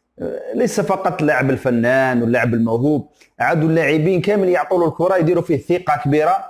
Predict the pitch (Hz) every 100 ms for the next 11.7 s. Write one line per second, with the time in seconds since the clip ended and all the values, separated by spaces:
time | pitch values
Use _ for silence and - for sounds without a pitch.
0 | - _ - 170 190 185 180 165 160 143
1 | 135 165 180 - 151 135 147 135 143 127
2 | 131 135 131 170 165 151 - 139 131 143
3 | 143 139 135 _ _ - 135 143 175 165
4 | 156 147 170 131 151 151 160 143 160 139
5 | 131 135 135 127 123 123 117 _ _ 120
6 | 120 165 143 147 175 214 - - - -
7 | 147 - 233 185 170 175 170 - 151 -
8 | 139 123 120 170 135 135 123 147 147 113
9 | 101 104 147 151 - 110 101 107 110 110
10 | 165 127 143 170 - _ - 131 147 -
11 | 127 143 123 120 107 -